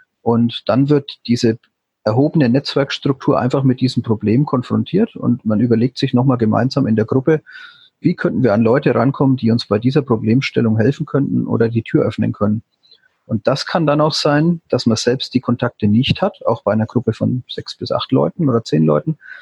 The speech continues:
Und dann geht's drum, das eigene Netzwerk zu prüfen, ob ich denn Kontakte habe, die eventuell diese Kontakte haben könnten. Und da habe ich einen exponentiellen Faktor drin und, ähm, da ist die Wahrscheinlichkeit ziemlich groß, dass ich dann doch schnell zum Ergebnis komme.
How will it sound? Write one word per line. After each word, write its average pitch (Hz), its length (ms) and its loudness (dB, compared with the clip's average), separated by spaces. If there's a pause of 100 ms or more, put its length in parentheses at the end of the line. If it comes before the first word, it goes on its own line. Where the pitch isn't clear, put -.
(300)
Und - 140 0
dann 120 180 2
geht's 143 260 -2
drum, 160 400 0
das - 160 -10
eigene 123 300 2
Netzwerk 117 480 0
zu 110 100 -6
prüfen, 139 400 0
ob - 160 0
ich 113 140 -2
denn 117 160 0
Kontakte 123 580 -2
habe, 117 260 2
die 110 220 -4
eventuell 127 320 2
diese 123 240 0
Kontakte 131 480 -2
haben 110 220 -2
könnten. 107 400 -4 (480)
Und - 180 -6
da 110 80 2
habe 139 160 2
ich 143 60 -4
einen 131 100 2
exponentiellen 120 800 0
Faktor 147 380 -2
drin 165 300 0
und, 120 480 -4
ähm, 120 280 2 (720)
da 107 140 0
ist 135 140 -2
die 165 80 2
Wahrscheinlichkeit 123 680 0
ziemlich 151 300 -2
groß, 123 280 -2
dass 117 160 -2
ich 120 120 -2
dann 107 160 -2
doch - 180 -2
schnell 110 300 0
zum 117 200 -2
Ergebnis 117 460 -2
komme. 151 280 -2